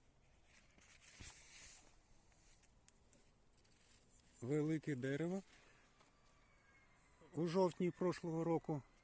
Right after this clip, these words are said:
я знімав це дерево, було багато плодів. І ще мене здивувало, що насінин не було жодної.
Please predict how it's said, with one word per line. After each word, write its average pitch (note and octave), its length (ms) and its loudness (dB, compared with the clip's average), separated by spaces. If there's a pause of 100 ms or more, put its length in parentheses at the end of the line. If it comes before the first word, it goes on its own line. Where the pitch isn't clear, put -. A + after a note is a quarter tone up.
(560)
я D3 240 2
знімав D3+ 500 2 (540)
це F#3 160 -2
дерево, F#3 380 4
було E3+ 520 2 (260)
багато D#3 480 2
плодів. D3 540 0 (540)
І C#3+ 140 -2
ще F#3+ 260 0
мене F3 380 4
здивувало, E3 760 4
що F#3 360 0 (680)
насінин E3 920 4
не F#3 120 4
було F3 420 2
жодної. A2+ 680 2